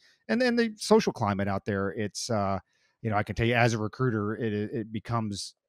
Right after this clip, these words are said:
or as a former recruiter, uh, more and more difficult to find young men and women that are, one, qualified,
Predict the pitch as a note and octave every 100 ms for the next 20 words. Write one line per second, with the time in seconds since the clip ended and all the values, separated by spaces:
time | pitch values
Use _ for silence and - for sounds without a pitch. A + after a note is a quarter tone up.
0 | _ G#2 F2+ F2+ - A2 G2 F2+ - F#2
1 | F#2 - _ _ _ A2 G2 F#2+ G#2+ B2
2 | A#2+ C#3+ B2 A#2 A#2 F#2+ C3+ - A2+ G#2+
3 | G2+ - _ - G2+ G#2 G#2 G2+ G#2 G#2
4 | G#2 G#2 G2+ G2 G2+ G2 F#2 F2+ F#2 D3+
5 | A#2 B2 G#2+ - B2+ B2 G#2+ F#2 E2+ G2